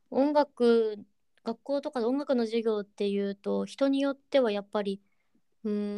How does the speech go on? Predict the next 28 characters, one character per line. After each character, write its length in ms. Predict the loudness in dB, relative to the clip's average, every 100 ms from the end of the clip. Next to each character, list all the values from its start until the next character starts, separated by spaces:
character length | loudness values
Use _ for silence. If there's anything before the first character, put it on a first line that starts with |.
| -4 -4
ん、 40 | 2
楽 280 | 4 8
な 80 | 8
授 200 | 8 6
業 120 | 4
だ 80 | -2
な 140 | -2 -4
と 120 | -4
か、 120 | -2
ね、 280 | 0 2 0 0
寝 140 | 2
て 120 | 4
も 180 | 4 2
い 80 | 0
い 40 |
ん 40 | -2
だ 120 | -2
ろ 80 | -4
う 40 |
な 160 | -4 -6
と 120 | -8
か、 260 | -8 -10 -10 _ _
あ 120 | -2
の、 300 | 2 4 2 _ _ _ _
あ 100 | -2
ん 100 | 2
ま 100 | 2
り 360 | 2 2 2 -2